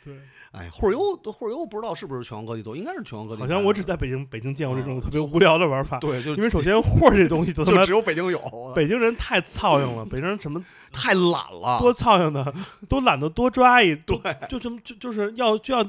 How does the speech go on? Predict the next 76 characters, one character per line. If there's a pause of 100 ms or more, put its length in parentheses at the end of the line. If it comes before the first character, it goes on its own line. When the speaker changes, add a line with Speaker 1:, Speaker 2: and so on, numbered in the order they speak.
(160)
Speaker 1:
走
那 (240)
投
机
取
巧。 (120)
Speaker 2:
就
是
太
懒
了，
Speaker 1:
对
吧？
Speaker 2:
真
的
太
懒
了。 (160)
就
Speaker 1:
对。
Speaker 2:
会
儿
这
个
东
西，
就
是
它
可
以
代
替
一
切，
就
是
Speaker 1:
是。
Speaker 2:
稍
微
解
释
一
下，
会
儿
这
个
东
西
它
可
以
代
替
一
切
牌，
Speaker 1:
嗯， (240)
对。
Speaker 2:
就
是
你
那
个，
就
是
一
种
懒
人。
Speaker 1:
英
文
叫
wild
card，